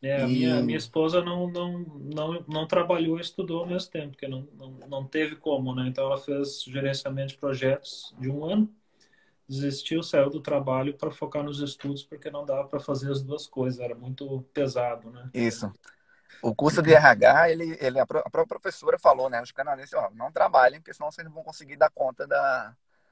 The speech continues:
Speaker 2: da, do curso, né? Que era muito puxado.
Speaker 1: Uhum.
Speaker 2: E dito e feito, né? <laughs> Ela tava certa.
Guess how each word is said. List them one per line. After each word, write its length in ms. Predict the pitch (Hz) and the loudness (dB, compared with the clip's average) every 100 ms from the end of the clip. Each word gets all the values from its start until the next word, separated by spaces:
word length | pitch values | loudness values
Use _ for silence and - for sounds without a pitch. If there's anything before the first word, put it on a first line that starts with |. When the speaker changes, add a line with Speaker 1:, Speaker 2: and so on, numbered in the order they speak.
| _ _ - | _ _ 0
Speaker 2:
da, 320 | 107 113 110 | 4 4 2
do 140 | 123 | -2
curso, 320 | - 165 - 113 | -8 -8 -8 -12
né? 100 | 113 | -12
Que 60 | |
era 100 | 113 | -8
muito 200 | 117 120 | -6 -6
puxado. 420 | - 127 - 82 - _ _ _ _ - | -4 -6 -2 -4 -4 _ _ _ _ -12
Speaker 1:
Uhum. 280 | 127 131 | -8 -8
Speaker 2:
E 180 | 113 110 | -4 0
dito 220 | 110 120 | 0 0
e 20 | 151 | 4
feito, 300 | 120 107 107 | 6 6 4
né? 80 | |
<laughs> 160 | 110 - | 0 6
Ela 160 | 117 113 | 8 10
tava 220 | 110 127 | 8 8
certa. 400 | - 107 - - | 6 4 4 -6